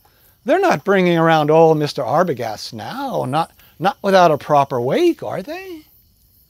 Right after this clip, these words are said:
Well, I climbed to the top of my ladder and I, I looked over the edge of my grave. Now,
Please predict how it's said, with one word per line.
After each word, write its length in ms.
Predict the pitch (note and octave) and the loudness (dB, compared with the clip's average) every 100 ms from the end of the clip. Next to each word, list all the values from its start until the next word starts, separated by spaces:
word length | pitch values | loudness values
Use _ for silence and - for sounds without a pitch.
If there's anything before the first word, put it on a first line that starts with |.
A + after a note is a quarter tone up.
| _ _ _ _ | _ _ _ _
Well, 140 | D4 | 4
I 80 | A#3 | 4
climbed 320 | A3 A#3+ C4 | 4 2 4
to 80 | G#3 | 2
the 80 | F#3+ | 0
top 300 | F#3 G3+ F#3+ | 2 0 0
of 80 | E3 | -4
my 100 | D#3 | -2
ladder 400 | D#3 G3+ G3 E3+ | -2 -2 -2 -2
and 140 | D#3 | 0
I, 100 | D3 | -2
I 200 | E3+ F3 | 0 2
looked 220 | F3+ F3+ | 2 4
over 300 | F#3 G3+ F3+ | 4 6 6
the 160 | D#3 D#3+ | 4 2
edge 160 | F3+ | 0
of 100 | D3 | -4
my 120 | B2+ A#2+ | -8 -8
grave. 560 | D3+ B3 C4 C3+ A2+ | -8 -6 -6 -8 -10
Now, 240 | A#2 G#2+ | -16 -20